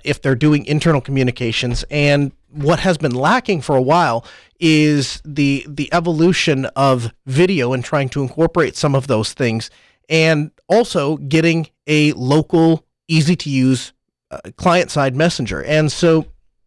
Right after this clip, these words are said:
Kden is an up-and-coming, simplistic, easy-to-use client that has a modern interface. The backend is entirely written in C plus plus, so this is not some Java or Electron app.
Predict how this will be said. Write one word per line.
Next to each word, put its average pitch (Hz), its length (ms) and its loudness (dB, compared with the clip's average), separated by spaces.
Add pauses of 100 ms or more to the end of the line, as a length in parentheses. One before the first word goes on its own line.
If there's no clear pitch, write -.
(540)
Kden 208 440 -2 (160)
is 143 140 0
an 165 80 2
up-and-coming, 185 540 0
simplistic, - 680 -2
easy-to-use 156 640 0
client 165 460 0 (280)
that 139 120 2
has 139 220 0
a 143 40 2
modern 165 340 2
interface. 151 580 0 (960)
The 143 180 2
backend 170 460 0
is 139 100 -4
entirely 165 480 0
written 151 260 -2
in 147 120 -2
C 139 160 -4
plus - 240 -4
plus, 131 200 -2
so 135 140 -4
this 131 180 -6
is 127 140 -2
not 135 240 0
some 156 220 -2
Java 131 340 2
or 139 240 -2
Electron 120 460 -2
app. 113 320 -4